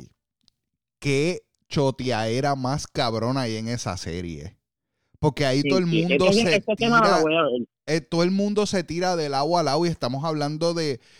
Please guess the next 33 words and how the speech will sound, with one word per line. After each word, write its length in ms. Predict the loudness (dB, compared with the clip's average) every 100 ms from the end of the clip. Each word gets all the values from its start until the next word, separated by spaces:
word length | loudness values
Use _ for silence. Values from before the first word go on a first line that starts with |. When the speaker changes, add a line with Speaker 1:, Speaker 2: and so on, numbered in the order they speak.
| _ -12
Speaker 1:
de 340 | -6 -4 -4
que 160 | -6 -4
llega 180 | -2
un 140 | -2 -2
punto 320 | -4 -4 -2
donde, 420 | -4 -2 -4 -4 -6
donde 380 | -6 -4 -4
hay, 220 | -4 -6 -8
eh, 100 | -12
donde 340 | -8 -8 -6 -6
hay 200 | -4 -2
un 140 | -2
problema 440 | 0 2 0 -2
serio, 560 | -2 -2 -2 -2 -2 -2
tú 80 | -2
sabes, 260 | -2 -2 -2
criminal. 720 | -4 -2 -4 -4 -4 -6 -10 _ _ _ _
Y 100 | -12
cada 340 | -6 -4 -2 0
uno 200 | 0 -2
está 180 | -2 -2
hablando 400 | -2 -2 -4 -2
de 80 | 0
unas 200 | 0 0
Speaker 2:
<laughs> 100 | 0
Speaker 1:
cosas 340 | 0 0 0 -2 -4
bien 300 | -4 -2 -2
a 60 |
lo 100 | 0
loco 160 | 0 -2
que 60 | -4
tú 80 |
dices, 280 | -6 -6 -8